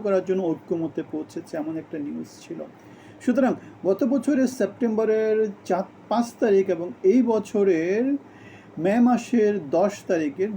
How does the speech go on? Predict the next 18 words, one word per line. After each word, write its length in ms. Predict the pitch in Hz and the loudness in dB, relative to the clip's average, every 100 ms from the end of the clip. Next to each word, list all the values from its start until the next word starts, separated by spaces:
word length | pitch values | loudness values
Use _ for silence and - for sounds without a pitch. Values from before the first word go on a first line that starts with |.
| 165 | -6
দুইটা 240 | 220 220 254 233 | -6 -2 -2 0
কার্যক্রম 540 | 208 - 254 - 262 214 | -2 -2 -6 -2 -2 -2
মোটামুটি 320 | 208 220 214 196 | -4 -4 -4 -4
আমাদের 200 | 196 202 | -4 -4
কাছে 140 | 202 - 160 | -4 -2 -2
একই 180 | 160 185 | 0 -2
রকম 200 | 175 175 151 | -2 -4 -6
মনে 160 | 143 143 143 | -6 -6 -8
হয়েছে। 400 | 151 147 - 165 - - - - - - - - - - - - - - | -10 -14 -16 -20 -20 -20 -20 -20 -20 -20 -20 -20 -20 -20 -20 -20 -20 -12
শুধু 180 | - 220 233 | -2 2 2
যেটা 180 | 202 254 208 | 2 4 2
অতিরিক্ত 400 | 196 262 254 - | 2 0 0 0
মনে 280 | 269 247 247 | 2 4 4
হয়েছে 240 | 247 277 254 240 | 4 4 0 -4
সেটা 180 | 196 214 | -4 -4
হচ্ছে 320 | 208 208 - 202 202 - - - - | -6 -8 -8 -6 -6 -12 -20 -20 -14
হয়তোবা, 520 | - 247 269 220 156 170 269 - - - - - - - - - | -2 0 2 0 0 -2 -4 -12 -20 -20 -20 -20 -20 -20 -20 -8
হয়তোবা 500 | 226 277 240 156 143 | 0 0 0 -2 -2